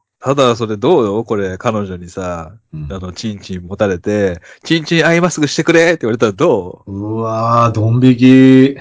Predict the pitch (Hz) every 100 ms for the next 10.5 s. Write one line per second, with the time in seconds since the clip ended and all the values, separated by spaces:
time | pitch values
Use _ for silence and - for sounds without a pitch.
0 | - 127 127 156 196 190 190 147 147 139
1 | - 135 117 110 - - - - - -
2 | 156 190 165 180 156 135 131 131 - _
3 | _ _ _ _ _ _ _ _ 151 185
4 | 110 98 107 87 107 104 101 101 95 80
5 | - - 67 65 69 _ _ 156 160 202
6 | 220 208 208 208 202 127 110 131 117 85
7 | 78 _ _ _ _ 80 76 69 76 _
8 | _ _ _ _ _ _ - - 90 92
9 | 90 92 120 151 156 160 151 151 147 -
10 | 104 90 78 -